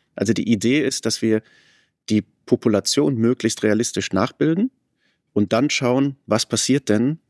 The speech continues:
wenn wir jetzt Leute, bestimmte Leute mit einer Krankheit infizieren. Wie breitet die sich aus? Wo treffen sich Leute? Wo haben die Kontakt? Wo bewegen die sich hin?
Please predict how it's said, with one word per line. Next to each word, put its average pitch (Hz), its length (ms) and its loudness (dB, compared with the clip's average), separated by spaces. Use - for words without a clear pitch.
wenn 113 180 2
wir 113 80 2
jetzt - 420 -2
Leute, 110 520 0
bestimmte - 540 -2
Leute 110 300 0
mit 110 120 0
einer 98 120 2
Krankheit 110 360 -2
infizieren. 92 600 -2
Wie 117 140 2
breitet 110 440 -2
die 104 40 -2
sich 98 240 -2
aus? 78 340 -2
Wo 117 200 2
treffen - 340 -2
sich - 220 -2
Leute? 104 380 0
Wo 117 180 2
haben 107 200 0
die 101 120 -4
Kontakt? - 560 -4
Wo 104 80 4
bewegen 107 360 0
die 101 120 0
sich - 180 -2
hin? 175 260 0